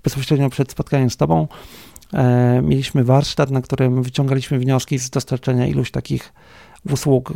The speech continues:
e, governance Azure, e, czyli tworzenie takiego środowiska Enterprise Azure i jak możemy, e,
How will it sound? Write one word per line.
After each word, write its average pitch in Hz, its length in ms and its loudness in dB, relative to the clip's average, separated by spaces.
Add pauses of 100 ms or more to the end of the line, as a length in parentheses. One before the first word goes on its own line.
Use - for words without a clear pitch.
(120)
e, 123 300 2
governance 127 600 2
Azure, 127 380 0 (440)
e, 131 720 0
czyli 135 340 -6 (640)
tworzenie 131 360 0
takiego 127 200 -2
środowiska 127 720 -2
Enterprise 127 440 -2
Azure 156 280 0 (300)
i 175 80 4
jak 190 200 4
możemy, 156 560 4 (240)
e, 196 40 -6